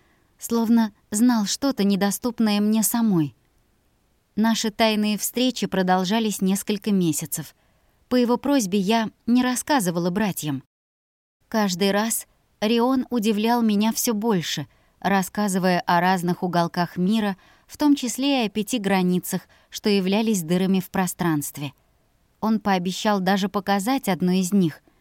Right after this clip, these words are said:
но для этого мне нужно было вырваться из-под опеки принцев тьмы.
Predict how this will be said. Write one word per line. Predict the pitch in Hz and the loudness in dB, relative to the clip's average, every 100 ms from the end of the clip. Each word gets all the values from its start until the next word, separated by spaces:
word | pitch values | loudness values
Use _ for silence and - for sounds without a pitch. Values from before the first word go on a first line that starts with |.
| _ _ | _ _
но | 220 233 | 0 2
для | 196 214 | 2 0
этого | 277 294 190 | 0 -2 0
мне | 190 202 | 2 4
нужно | 233 220 220 | 4 2 2
было | 214 226 | 0 0
вырваться | 214 277 247 202 - | 0 0 0 -2 -2
из-под | 202 - 208 | -2 -2 -2
опеки | 202 208 262 - | -2 -2 -2 -4
принцев | 196 220 226 262 226 | -2 0 0 -2 -6
тьмы. | - 220 170 | -2 2 2